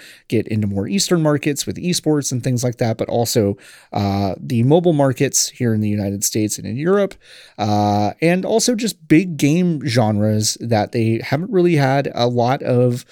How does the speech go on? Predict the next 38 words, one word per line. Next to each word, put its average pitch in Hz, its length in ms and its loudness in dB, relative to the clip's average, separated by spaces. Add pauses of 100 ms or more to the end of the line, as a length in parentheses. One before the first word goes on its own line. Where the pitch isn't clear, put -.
(320)
uh, 120 140 4
success - 440 -2
with, - 240 -6
like 117 140 -6
M 110 140 2
M 107 120 4
Os. 92 320 0
So, 104 500 0 (420)
uh, 104 360 2
whereas 127 460 4
Sony 185 560 0
and 120 120 0
Bungie, 180 560 0
uh, 110 440 0
ac-, 110 400 -2
uh, 57 240 -6
acquisition 107 720 -2 (360)
really 220 300 4
just 175 260 -2
gives 127 500 0 (200)
Sony 123 460 2
a 123 60 2
very, 135 400 2
very, 123 240 2
very 113 300 0
talented 117 560 -2
studio 110 560 2
that 110 160 -4
is 110 160 -2
creating 107 520 0 (380)
cool 190 260 6
I 139 140 6
P, 113 500 0 (280)
that 107 320 2
is 110 160 -2
doing 120 220 0
live 165 360 4
service, 117 400 2